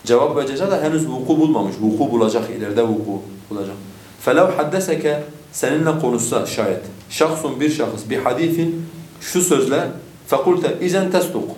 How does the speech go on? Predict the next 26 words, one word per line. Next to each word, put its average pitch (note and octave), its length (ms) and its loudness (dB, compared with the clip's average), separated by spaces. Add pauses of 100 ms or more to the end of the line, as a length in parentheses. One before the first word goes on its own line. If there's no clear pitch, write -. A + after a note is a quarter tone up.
(840)
doğru C3+ 240 4
söylüyorsun G2 540 0 (420)
desen, C3 260 0 (400)
رَفَعْتَ, A#2+ 480 2 (560)
merfu A#2 320 0
okursun. G2 420 -2 (220)
Niye? F3+ 340 2 (340)
لِأَنَّ C3+ 400 2
الْمُرَادَ C3 440 0
بِهِ D3 220 -2
الْحَالُ, F3 280 0 (460)
çünkü B2+ 300 -6
kastedilen C3+ 560 -2
şey D3 160 -4
haldir, D3+ 440 -2 (300)
gelecek A#2 360 2
değildir. G#2+ 220 -4 (260)
Yani A2+ 140 0
adam C#3 240 2
bana C#3+ 220 2
bir - 40 -8
şey D#3+ 140 -2
söylüyor, A2+ 340 0
mesela G2+ 220 -4
konuşuyor, A#2 380 -2
konuşuyor, B2 360 -2